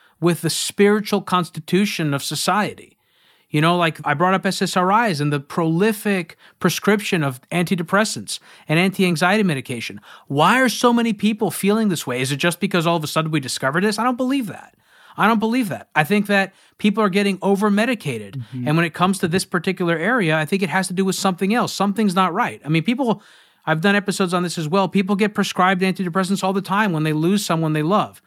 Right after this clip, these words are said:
Speaker 1: Well, you, you're depressed not because something's wrong with you. It's not because you have a chemical imbalance, but because you're grieving. And in the past, people saw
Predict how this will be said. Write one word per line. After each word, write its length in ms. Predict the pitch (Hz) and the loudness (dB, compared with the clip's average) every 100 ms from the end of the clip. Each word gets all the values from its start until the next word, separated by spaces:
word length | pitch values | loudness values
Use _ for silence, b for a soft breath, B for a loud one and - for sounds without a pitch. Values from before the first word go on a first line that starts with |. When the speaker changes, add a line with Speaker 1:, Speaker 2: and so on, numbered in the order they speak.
| b b b b b | b b b b b
Speaker 1:
Well, 160 | 233 247 | -2 0
you, 140 | 254 262 | 2 2
you're 200 | 233 240 | 2 0
depressed 480 | 202 208 269 - 262 | 0 -2 0 0 0
not 160 | 247 | -2
because 300 | 226 226 202 | -2 0 0
something's 340 | 202 190 156 135 | 0 -2 -2 0
wrong 220 | 156 214 | 2 2
with 180 | 160 117 | 0 -6
you. 160 | 120 | -8
It's 120 | 131 | -2
not 120 | 185 196 | -2 0
because 220 | 202 165 | 0 0
you 40 | |
have 80 | 151 | -2
a 60 | 135 | -2
chemical 340 | 151 147 143 | -4 -2 -4
imbalance, 440 | 131 165 226 175 | -2 0 0 -2
but 80 | - | -4
because 180 | 170 180 | -2 0
you're 100 | 175 | 0
grieving. 680 | 139 156 240 247 143 - - B B B B B - | 0 2 2 0 -6 -12 -20 B B B B B 0
And 160 | 185 | 2
in 120 | 190 196 | 4 2
the 80 | |
past, 580 | - - 269 240 208 - | 0 2 2 2 -2 -6
people 320 | - 196 208 | -2 0 -2
saw 540 | - - 196 196 196 | -2 0 2 2 0